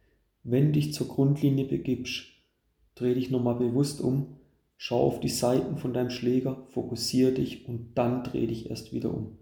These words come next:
Das ist nochmal eine super Möglichkeit, wo du sagen kannst,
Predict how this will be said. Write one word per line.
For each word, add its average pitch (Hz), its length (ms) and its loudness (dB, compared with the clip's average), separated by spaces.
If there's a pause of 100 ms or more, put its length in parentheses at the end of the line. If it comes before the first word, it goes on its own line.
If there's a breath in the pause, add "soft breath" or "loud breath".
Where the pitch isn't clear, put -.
(520 soft breath)
Das - 140 -2
ist - 60 -6
nochmal 127 320 2
eine 120 80 0
super 151 480 0
Möglichkeit, 143 840 2 (600 loud breath)
wo 123 220 4
du 147 360 4
sagen 123 520 0
kannst, 127 440 -4